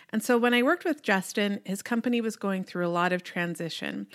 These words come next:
and so he was stressed out. And he was someone who was responsible for making a lot of it happen, and so he had a lot on his plate. Now, part of what made Justin so good at his job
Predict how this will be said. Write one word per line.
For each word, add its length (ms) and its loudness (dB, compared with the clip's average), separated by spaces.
and 280 6
so 280 0
he 120 -4
was 220 0
stressed 320 2
out. 240 -4
And 180 6
he 180 0
was 140 2
someone 280 4
who 100 4
was 180 4
responsible 580 0
for 200 -6
making 400 -2
a 40 0
lot 260 2
of 100 0
it 100 -2
happen, 500 0
and 100 0
so 140 2
he 80 4
had 180 4
a 80 4
lot 240 4
on 140 4
his 160 0
plate. 400 -4
Now, 220 4
part 320 2
of 180 -2
what 160 2
made 240 0
Justin 380 0
so 180 0
good 200 2
at 100 0
his 180 0
job 400 0